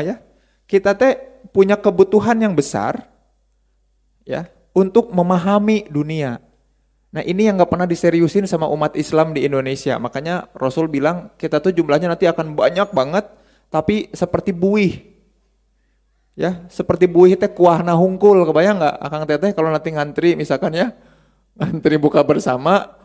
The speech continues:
mau ngambil soto daging, nah, iya mah kuahna hungkul lah, itu teh gitu.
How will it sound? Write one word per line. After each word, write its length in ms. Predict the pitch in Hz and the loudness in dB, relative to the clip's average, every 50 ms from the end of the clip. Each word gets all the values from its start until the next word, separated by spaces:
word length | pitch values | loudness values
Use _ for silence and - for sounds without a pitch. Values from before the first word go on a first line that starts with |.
| _ _ - | _ _ -2
mau 160 | 139 143 143 | 0 0 2
ngambil 640 | 143 139 139 143 151 170 180 180 185 180 190 - - | 2 0 0 2 2 4 4 4 2 0 -2 -6 -6
soto 320 | - 165 147 - 151 151 | -2 -2 0 2 2 2
daging, 560 | 147 135 127 127 127 151 185 208 269 - - | 4 4 2 2 4 4 2 2 2 -2 -4
nah, 240 | 160 139 131 - 165 | -4 -2 0 2 2
iya 160 | 165 160 160 | 2 2 2
mah 160 | 175 190 185 | 2 2 2
kuahna 400 | - 175 170 170 170 170 170 165 | 2 4 4 4 4 2 2 0
hungkul 240 | 175 196 196 202 208 | 0 0 2 2 2
lah, 80 | 196 180 | 4 4
itu 160 | 185 190 220 | 2 0 0
teh 160 | 208 226 220 | 0 -2 -2
gitu. 320 | - 214 - 156 135 - | -4 -4 -4 -4 -4 -6